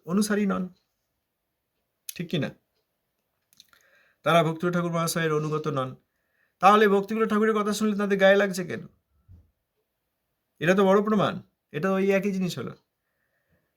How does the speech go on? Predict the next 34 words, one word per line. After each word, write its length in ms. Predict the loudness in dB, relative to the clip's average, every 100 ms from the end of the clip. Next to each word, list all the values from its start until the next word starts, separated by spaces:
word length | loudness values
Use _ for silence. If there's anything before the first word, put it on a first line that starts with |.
| _ -6
যে 120 | -2
সুসিদ্ধান্ত 560 | 0 2 2 4 4
মানি 260 | 4 2 4
বললে 220 | 2 2
কলির 300 | 0 0 2
রাগ 180 | 4 2
হয়ে 180 | 0 -6
যাচ্ছে। 300 | -8 -14 -20 _ _ _ _ _ _ _ _ _ _ _ _
ও 100 | -8
আচ্ছা, 400 | -8 -6 -4 -2
দণ্ড 220 | 0 -2 -2
প্রণাম, 220 | -2 -2
অনেক 160 | -2
সময় 240 | -2 -4 -2
হয়ে 100 | -2
গেছে। 280 | -4 -8 -12 _ -16
আপনাদের 280 | -12 -10 -10
চরণে 260 | -10 -10
প্রণাম। 220 | -8 -8
আবার 300 | -6 -6 -4 -6
আগামীকাল 340 | -8 -8 -6 -6
আশা 180 | -8
করি 140 | -10 -10
দেখা 280 | -12 -12 -14
হবে। 160 | -16 -20 _ _ _ _ _ _ 0
যাতে 360 | 4 4 4 4
আমরা 500 | 4 2 2 2 0
গোটা 360 | -2 4 4
জগৎ 320 | 4 0 -2
যে 240 | -2 -2 -2
কলির 320 | -4 -4 -2
অধীনে 260 | 0 0 0
হয়ে 160 | -2
পড়েছি, 440 | -2 -6 -6 -14